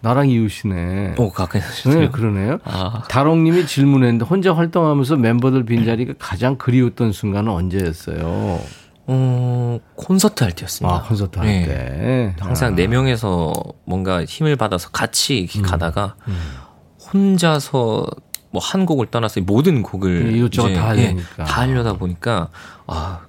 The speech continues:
Speaker 2: 그때 제일 많이
Speaker 1: 음,
Speaker 2: 느꼈던 것 같아요.
Speaker 1: 멘트도 해야 되고.
Speaker 2: 예, 예.
Speaker 1: 아이고. 박지현 씨가 목까지 빨개지셨어요. 어,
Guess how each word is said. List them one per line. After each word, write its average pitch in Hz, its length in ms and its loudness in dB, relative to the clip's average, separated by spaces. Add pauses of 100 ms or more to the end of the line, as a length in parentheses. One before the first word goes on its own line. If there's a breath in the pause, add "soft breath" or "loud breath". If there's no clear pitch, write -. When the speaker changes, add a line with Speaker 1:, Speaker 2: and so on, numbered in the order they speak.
(140)
Speaker 2:
그때 - 240 -2
제일 90 340 0
많이 82 200 0
Speaker 1:
음, 82 40 2
Speaker 2:
느꼈던 76 340 -2
것 76 60 -4
같아요. 85 60 -4
Speaker 1:
멘트도 120 420 0
해야 123 240 4
되고. 95 460 -2
Speaker 2:
예, 98 260 0
예. 78 40 -4
Speaker 1:
아이고. 82 340 -6 (340 loud breath)
박지현 139 380 2
씨가 131 240 0
목까지 156 460 2
빨개지셨어요. 143 1160 0 (1000 loud breath)
어, 104 500 0